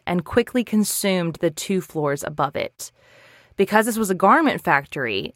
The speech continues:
loads of flammable materials were stacked floor to ceiling.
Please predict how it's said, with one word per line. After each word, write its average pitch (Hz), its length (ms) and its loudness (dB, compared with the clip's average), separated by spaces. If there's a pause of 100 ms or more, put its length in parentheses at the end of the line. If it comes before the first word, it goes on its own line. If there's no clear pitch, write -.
(120)
loads 208 540 4
of - 180 -2
flammable 185 460 0
materials 190 720 2
were 175 100 -2
stacked 180 560 2 (120)
floor 196 420 2
to - 140 -12
ceiling. 151 640 -6